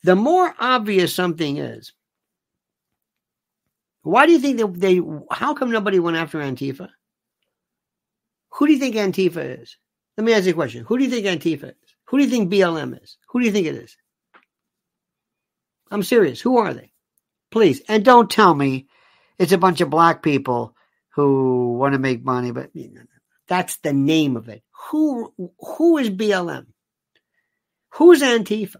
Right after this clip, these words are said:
Who do you think, who organizes this? Who do you think these people are? Do you think they just pop out of nowhere? Do you think the government doesn't know who they are? Do you, seriously, do you think the government would ever allow some group to pop up that could actually pose a threat to them?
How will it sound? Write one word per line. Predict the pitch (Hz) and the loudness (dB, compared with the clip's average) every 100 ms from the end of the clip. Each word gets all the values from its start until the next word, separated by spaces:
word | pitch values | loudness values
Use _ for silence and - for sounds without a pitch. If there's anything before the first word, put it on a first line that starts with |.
| _ | _
Who | 302 | 6
do | 349 | 6
you | |
think, | 302 247 - | 6 -2 -4
who | - 349 | 0 2
organizes | 247 247 214 156 127 110 - | 2 -2 -2 -4 -8 -14 -20
this? | - _ _ _ _ _ _ _ _ _ _ _ - | -20 _ _ _ _ _ _ _ _ _ _ _ 2
Who | 330 | 6
do | 349 | 6
you | |
think | 277 247 | 6 -2
these | 208 | -4
people | - 180 - - | -4 -6 -6 -16
are? | - _ _ - | -20 _ _ -2
Do | 220 | 2
you | |
think | 277 311 | 6 4
they | 262 | 2
just | 220 220 - - | -2 -4 -6 -2
pop | 233 226 | 0 2
out | |
of | 208 | 0
nowhere? | 208 208 | 0 0
Do | 175 | 2
you | 302 | 4
think | 294 | 4
the | 240 | 4
government | 220 220 190 | 4 4 2
doesn't | 170 180 | 2 4
know | |
who | 180 | 4
they | 165 156 | 2 -2
are? | 151 | -4
Do | 165 240 | -4 -4
you, | 180 | -2
seriously, | - 214 139 - _ | 2 2 0 -10 _
do | 170 | 2
you | 226 339 | 8 8
think | - 269 220 | 6 -2 -2
the | 185 | -2
government | 170 165 156 139 | 0 0 -2 -4
would | 139 131 - - | -6 -8 -8 2
ever | 240 240 214 | 2 4 2
allow | 185 160 135 - _ _ | 2 2 -2 -8 _ _
some | - - 226 214 | -8 -2 0 0
group | 175 165 123 | 2 2 0
to | - 117 | -6 -6
pop | 160 160 143 | -2 -2 -4
up | 123 _ _ _ | -10 _ _ _
that | 180 | -8
could | 175 175 | -8 -6
actually | 208 233 - 226 | -8 -8 -8 -8
pose | 196 202 214 165 | -6 -4 -4 -4
a | |
threat | 160 190 185 | -6 -6 -6
to | 208 | -6
them? | 233 254 | -6 -8